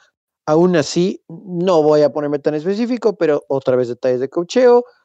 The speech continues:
la línea ofensiva, nomás porque Herbert es móvil, pero aún así le pegaron, se rompe la bolsa, no tiene protección,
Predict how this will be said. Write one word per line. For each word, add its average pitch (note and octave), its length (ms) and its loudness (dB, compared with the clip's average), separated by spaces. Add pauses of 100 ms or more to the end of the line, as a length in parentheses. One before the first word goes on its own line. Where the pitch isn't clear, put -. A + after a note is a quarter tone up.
(100)
la D3+ 160 2
línea D3 300 2
ofensiva, B2+ 540 -2
nomás E3 200 0
porque F3+ 220 -2
Herbert E3 300 0
es D#3 120 -4
móvil, E3+ 460 0
pero C#3+ 140 0
aún D#3 160 -2
así G3+ 280 -6
le A#3+ 100 2
pegaron, D3+ 560 0 (260)
se - 140 0
rompe F3+ 300 0
la C3+ 100 2
bolsa, D3 400 0
no D3 100 -8
tiene D#3 240 -4
protección, D3 680 -4